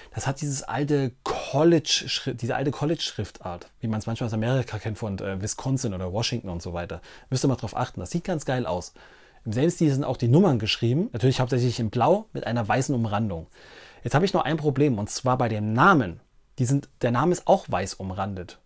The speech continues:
mit noch einem Kasten außenrum, aber der Kasten ist erstmal irrelevant, kann man so lassen, sieht gut aus. Aber der Name, die weiße Umrandung, die hätte man weglassen müssen.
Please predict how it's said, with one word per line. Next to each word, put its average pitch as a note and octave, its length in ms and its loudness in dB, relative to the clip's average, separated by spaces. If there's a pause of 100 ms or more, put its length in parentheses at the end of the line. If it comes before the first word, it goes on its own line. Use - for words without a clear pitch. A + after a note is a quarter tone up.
(120)
mit C#3+ 240 2
noch A2+ 100 0
einem A2+ 140 0
Kasten A#2+ 320 0
außenrum, A#2 480 0
aber G#2+ 140 -4
der A2 80 -4
Kasten B2+ 240 -2
ist A#2+ 100 -4
erstmal A2+ 220 -6
irrelevant, C#3 400 0
kann A#2 120 -4
man A2 100 -2
so A2 80 -4
lassen, A#2 280 -4
sieht A#2 140 -8
gut A2 120 -6
aus. A#2+ 240 -4
Aber B2+ 200 0
der A#2+ 120 0
Name, A#2+ 580 0
die C3+ 140 4
weiße F3+ 220 2
Umrandung, C#3+ 480 0 (320)
die F3+ 180 6
hätte D3+ 220 0
man C#3+ 260 0
weglassen A2+ 520 -2
müssen. F2+ 280 -10